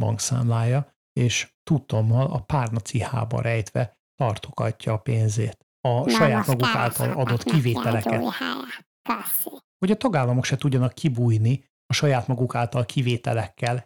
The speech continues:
Speaker 1: ezek alól a szabályozások alól, egy olyan köt-, központi adatbázisnak a létrehozását is előírták, amely nyilván tartja azokat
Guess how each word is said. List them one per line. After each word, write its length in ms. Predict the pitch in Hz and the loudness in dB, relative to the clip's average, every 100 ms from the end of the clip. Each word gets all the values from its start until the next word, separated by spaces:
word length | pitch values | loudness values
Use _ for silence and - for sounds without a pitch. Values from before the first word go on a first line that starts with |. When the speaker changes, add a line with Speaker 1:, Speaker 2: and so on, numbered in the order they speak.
| - | -2
Speaker 1:
ezek 280 | 127 123 | 0 0
alól 180 | 120 120 | 0 -2
a 60 | 117 | 0
szabályozások 720 | - 127 113 113 107 - 139 | 0 0 0 0 -2 -2 -4
alól, 320 | 139 120 170 - _ - | -2 0 -2 -4 _ -4
egy 160 | 156 | 2
olyan 260 | 202 180 127 | 4 4 2
köt-, 280 | 160 - - - | 0 -2 -6 0
központi 480 | 165 - 123 113 | 0 2 0 0
adatbázisnak 720 | 143 123 107 117 113 117 135 131 | 0 0 2 0 0 0 0 0
a 40 | |
létrehozását 800 | 143 139 120 113 113 110 131 - | 2 2 2 2 2 0 -4 -2
is 360 | 123 - - - | -2 -2 -4 -4
előírták, 880 | 131 120 113 117 135 151 185 - _ - 185 | -2 0 0 -2 -2 -2 -2 -4 _ 0 2
amely 480 | 127 113 139 170 _ | 4 2 0 -2 _
nyilván 380 | - 156 110 113 | 2 4 4 0
tartja 520 | 123 117 - 127 104 _ _ - | 0 0 0 0 -2 _ _ 0
azokat 680 | 170 117 - 120 110 - | 0 0 -4 -6 -6 -10